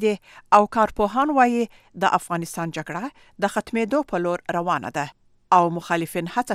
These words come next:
کوي چې په دغه پړاو کې امتیاز ترلاسه کړي. د افغانستان د دفاع وزارت دا هم وایي په تازه شپو ورځو کې د انګلستان شاوخوا څلور سوه پنځوس نوي پوځیان به د افغان ځواکونو د ظرفیتونو په لوړولو بوخت سي.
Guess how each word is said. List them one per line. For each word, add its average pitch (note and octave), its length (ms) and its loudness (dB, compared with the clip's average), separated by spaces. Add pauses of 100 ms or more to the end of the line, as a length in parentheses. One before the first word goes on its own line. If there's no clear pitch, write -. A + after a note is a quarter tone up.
کوي G3 240 -2
چې G3+ 100 2 (420)
په A3 120 2
دغه C#4+ 240 2
پړاو F3 320 0
کې - 200 -8
امتیاز E3+ 420 -2 (100)
ترلاسه A3 480 -6
کړي. D3 160 -4 (760)
د - 100 8
افغانستان B3 480 0
د G3+ 140 0
دفاع G#3 260 0
وزارت F#3+ 420 0
دا F#3+ 120 4
هم F#3+ 180 -4
وایي G#3 260 0 (400)
په A3+ 160 2
تازه A#3 280 4 (100)
شپو G#3 180 2
ورځو F#3+ 400 0
کې F#3 320 -2
د F#3 100 2
انګلستان F3 560 -4
شاوخوا D#3+ 420 0 (480)
څلور B3 340 2
سوه B3 240 0
پنځوس A#3+ 460 0 (100)
نوي F#3 220 -2
پوځیان F3 420 -2
به E3 80 0 (440)
د G#3+ 120 8
افغان D4 460 -2
ځواکونو F#3 480 0 (100)
د E3 160 -4
ظرفیتونو E3+ 580 -8
په E3 120 -6
لوړولو D#3+ 480 -4 (120)
بوخت - 300 -10
سي. C#3+ 160 -4